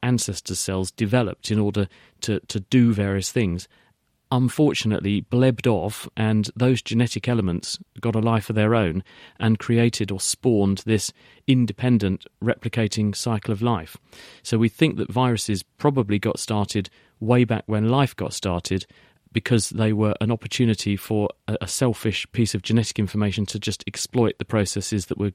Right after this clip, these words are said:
were causing life. So I would say that viruses are probably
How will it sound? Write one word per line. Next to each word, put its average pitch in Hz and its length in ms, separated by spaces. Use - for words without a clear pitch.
were 110 240
causing 101 360
life. 104 380
So 107 200
I 123 120
would 123 120
say 107 280
that 92 120
viruses 107 560
are 101 300
probably 104 520